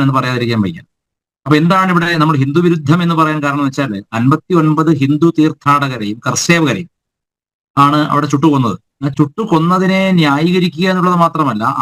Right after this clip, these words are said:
അതിലൂടെയാണ് ഇപ്പോൾ ഉള്ള നരേന്ദ്രമോദിയുടെ ഭരണം വന്നത്, അല്ലെങ്കിൽ അതിലൂടെയാണ് ഇപ്പോഴത്തെ എല്ലാ, ആ, പിന്നെ സൗകര്യങ്ങളും ഹിന്ദുത്വ, ഹിന്ദുത്വ രാഷ്ട്രീയത്തിന് കിട്ടിയതെന്ന് പറയുമ്പോൾ അതിന്റെ ആഴം വളരെ വലുതാണ്. ഒരു കഥ പറഞ്ഞു പോകുമ്പോൾ ഒരു പക്ഷെ വേണമെങ്കിൽ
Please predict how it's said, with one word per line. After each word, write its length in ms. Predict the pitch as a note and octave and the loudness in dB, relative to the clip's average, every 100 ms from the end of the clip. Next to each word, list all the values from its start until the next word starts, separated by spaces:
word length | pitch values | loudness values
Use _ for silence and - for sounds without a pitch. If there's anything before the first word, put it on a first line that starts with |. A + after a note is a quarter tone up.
| A2+ | 0
അതിലൂടെയാണ് 800 | D3+ D#3+ G3 G3 E3+ D#3 E3+ F#3+ E3 | 0 0 0 0 0 0 -2 -2 -6
ഇപ്പോൾ 300 | C#3 E3+ F#3 F3+ | -4 -2 0 0
ഉള്ള 200 | D3 D#3 D#3+ - C#3+ | 0 2 2 0 -2
നരേന്ദ്രമോദിയുടെ 800 | C#3+ D#3+ F3 D#3+ D#3 D3 D3+ D3 C3+ | -2 0 0 0 0 2 0 0 -2
ഭരണം 280 | C3+ D#3+ D3 | -2 -2 -4
വന്നത്, 320 | B2 C#3+ D3 G#2+ - _ _ _ _ _ | -2 0 -2 -4 -12 _ _ _ _ _
അല്ലെങ്കിൽ 260 | C3+ D3 D3 | -2 0 0
അതിലൂടെയാണ് 560 | C3 E3+ F#3+ F3 E3 E3+ F3 F3 _ C3 | 0 0 0 0 0 0 -2 -4 _ -6
ഇപ്പോഴത്തെ 380 | E3 E3 E3 D#3+ | 0 0 0 0
എല്ലാ, 180 | C3+ D3 F3+ F#3 C#3+ | 0 2 2 0 -2
ആ, 20 | C#3 C3 C3 | -4 -4 -4
പിന്നെ 280 | B2+ C3 C3 C3 | -4 -2 -2 -2
സൗകര്യങ്ങളും 600 | - C3 D3+ E3+ D#3+ D3+ D3 B2 | -2 2 2 2 2 0 0 -2
ഹിന്ദുത്വ, 560 | C#3+ E3+ E3 - D#3+ D3+ D3 | 2 4 2 0 -2 -2 -2
ഹിന്ദുത്വ 300 | C#3 E3 E3+ C#3 | -2 0 0 -2
രാഷ്ട്രീയത്തിന് 500 | C3 - D#3 D#3+ D#3 | -2 -2 -2 -2 -4
കിട്ടിയതെന്ന് 520 | C#3 - E3 E3+ F3 D#3 | -6 -4 0 2 2 2
പറയുമ്പോൾ 400 | C3 C#3+ D3 G#2 - _ _ _ _ - | 0 0 0 -2 -6 _ _ _ _ -2
അതിന്റെ 200 | F3+ F3+ D#3+ | 0 2 2
ആഴം 180 | E3 E3 | 0 2
വളരെ 180 | C#3+ C#3+ A#2+ | 2 0 -2
വലുതാണ്. 300 | A2 F#2 E2 _ | -4 -6 -10 _
ഒരു 80 | D#3 D3+ | -2 -2
കഥ 140 | A2+ F3 | -2 -2
പറഞ്ഞു 220 | F3+ F3 E3+ | 0 0 2
പോകുമ്പോൾ 240 | E3+ E3 | 2 2
ഒരു 80 | F3 D#3+ | 0 -2
പക്ഷെ 180 | D#3 | -2
വേണമെങ്കിൽ 500 | E3+ E3 D#3+ D#3+ D#3+ | 0 0 0 0 -2